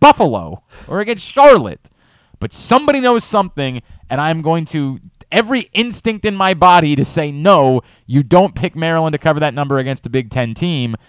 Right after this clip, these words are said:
I get it. Michigan State's been dreadful. I mean, they just got drubbed, drubbed at home by Minnesota.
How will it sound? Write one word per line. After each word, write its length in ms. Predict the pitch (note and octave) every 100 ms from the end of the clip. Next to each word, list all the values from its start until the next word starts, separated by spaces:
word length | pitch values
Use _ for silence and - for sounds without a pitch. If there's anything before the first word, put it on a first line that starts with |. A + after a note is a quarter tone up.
| _ _
I 120 | C3+
get 180 | B2+ D3
it. 160 | C#3 D3
Michigan 320 | D3 C3+ B2+
State's 260 | C3+ B2+
been 160 | - G#2+
dreadful. 480 | F2+ A2+ A2 F2 G2
I 40 |
mean, 100 | G#2
they 80 | D3
just 160 | C#3+ A2+
got 280 | F2+ F#2+
drubbed, 680 | F2+ F#2+ G#2+ A#2+ G2 E2+ F#2+ - B2+
drubbed 840 | A2 C#3 C#3 D#3 E3+ D3+ G#2+ G2+ G#2+
at 180 | - A#2
home 340 | G2+ A#2 F#2+ F2+
by 120 | F2+
Minnesota. 640 | F#2+ F2 - F#2 D#2+ D#2+